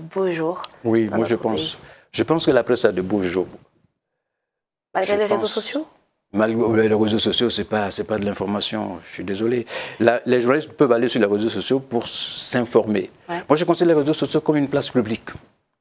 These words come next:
Speaker 2: un marché. Et on va sur le, on va au marché, et puis on entend les rumeurs du marché. Et puis, il y a des rumeurs qui peuvent vous amener à susciter une enquête, un
Speaker 1: Ouais.
Speaker 2: reportage. Parce que le bruit court dans le marché. Vous voyez ce que je veux dire ? Le journaliste,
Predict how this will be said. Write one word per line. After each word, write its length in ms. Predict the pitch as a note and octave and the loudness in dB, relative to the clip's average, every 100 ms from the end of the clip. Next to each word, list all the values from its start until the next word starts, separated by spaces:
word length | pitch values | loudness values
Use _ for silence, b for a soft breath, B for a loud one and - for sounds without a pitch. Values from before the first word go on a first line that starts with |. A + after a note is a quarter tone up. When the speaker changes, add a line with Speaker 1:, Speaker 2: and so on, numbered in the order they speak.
| _ | _
Speaker 2:
un 80 | B2+ | 0
marché. 360 | C3 - G2+ - - _ _ _ _ _ _ _ _ _ _ _ _ | 0 0 -2 -4 -10 _ _ _ _ _ _ _ _ _ _ _ _
Et 80 | A2+ | -2
on 40 | |
va 100 | A#2 | 0
sur 120 | C#3+ C3+ | 2 2
le, 120 | A2+ | 2
on 80 | A#2 | 4
va 80 | E3 | 4
au 60 | |
marché, 460 | D3 A#2+ C#3 D#3 F3+ | 2 0 2 0 -2
et 40 | |
puis 120 | - D3 | 0 2
on 40 | |
entend 200 | A#2 D3 | 2 -2
les 120 | B2+ | 2
rumeurs 360 | A2 A#2 C3 C3+ | 4 4 4 4
du 80 | A#2+ | 2
marché. 340 | A2 - D3+ - b b b b - | -2 -4 -10 -14 b b b b 0
Et 60 | |
puis, 80 | A3+ | 4
il 40 | |
y 20 | G3+ | 4
a 20 | |
des 100 | D#3+ | 4
rumeurs 260 | D#3+ G#3 | 4 2
qui 80 | A3 | 2
peuvent 120 | E3+ | 0
vous 140 | F3+ E3 | 2 2
amener 400 | D3+ D#3 A3+ B3 - | 2 2 2 0 0
à 260 | D3+ F3 - | -2 -2 -6
susciter 520 | - F#3 F3+ - B3 - _ | -2 -2 -2 -4 -6 -8 _
une 120 | E3 | 0
enquête, 460 | C#3+ C#3 D3+ - - _ _ _ _ | 0 2 0 0 -18 _ _ _ _
un 80 | F3+ | 2
Speaker 1:
Ouais. 60 | F#3 | 2
Speaker 2:
reportage. 600 | F3+ - D#3+ C#3+ - - _ _ _ | 0 -2 -2 -2 -6 -12 _ _ _
Parce 120 | - | -2
que 40 | B2 | 0
le 80 | A2+ | 2
bruit 180 | D#3 | 0
court 200 | G3+ A#3+ | 2 2
dans 100 | F#3+ | 2
le 40 | E3+ | 2
marché. 280 | E3 - F3+ - _ _ _ _ _ _ - | 0 0 -4 -6 _ _ _ _ _ _ 0
Vous 60 | A2+ | 2
voyez 120 | G#3 | 2
ce 80 | - | 0
que 60 | |
je 60 | G3+ | 0
veux 40 | |
dire ? 260 | G3+ B3+ - b b b G#2+ | 2 -2 -4 b b b 0
Le 60 | |
journaliste, 240 | C3+ F3+ | 2 0